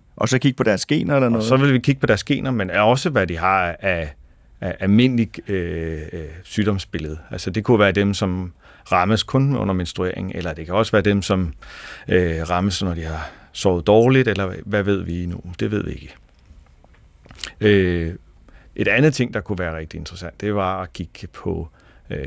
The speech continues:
Speaker 2: de andre ting, som er i migræne. Altså, nu har vi medicin, der går på hovedpinen,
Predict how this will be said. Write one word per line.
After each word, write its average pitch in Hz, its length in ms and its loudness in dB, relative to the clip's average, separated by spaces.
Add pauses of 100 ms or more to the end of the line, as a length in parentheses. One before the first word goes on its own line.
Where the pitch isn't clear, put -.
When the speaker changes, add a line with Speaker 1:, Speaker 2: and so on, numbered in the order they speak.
(100)
Speaker 2:
de - 60 -10 (100)
andre 151 300 0 (140)
ting, - 220 -10
som 87 160 -8
er 78 80 -8
i 78 120 -6
migræne. 80 560 -8
Altså, 95 200 -8
nu 113 120 0
har 131 180 2
vi 101 100 2
medicin, 90 600 -6
der 92 80 -6
går 65 160 -10
på - 140 -10
hovedpinen, 95 580 0